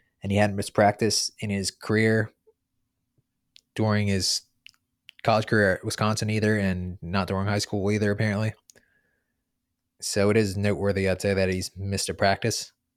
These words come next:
for the first time basically ever. And he hasn't had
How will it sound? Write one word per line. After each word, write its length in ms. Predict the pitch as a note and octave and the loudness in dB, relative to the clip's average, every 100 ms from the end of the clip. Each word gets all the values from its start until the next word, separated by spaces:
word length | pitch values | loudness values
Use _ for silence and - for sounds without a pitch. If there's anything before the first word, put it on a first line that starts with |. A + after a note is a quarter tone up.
| _ | _
for 80 | - | -10
the 60 | F#2+ | -2
first 240 | G2+ F#2+ | -2 0
time 200 | G#2+ G2+ | -2 0
basically 340 | G2 F#2+ G#2+ G#2 | 0 0 0 2
ever. 280 | G2+ A#2 _ _ _ _ _ _ | 2 -2 _ _ _ _ _ _
And 160 | B2+ A2+ | -2 2
he 80 | A2 | 4
hasn't 260 | A2+ G#2 | 2 2
had 360 | G#2 G2+ F#2 | 2 2 2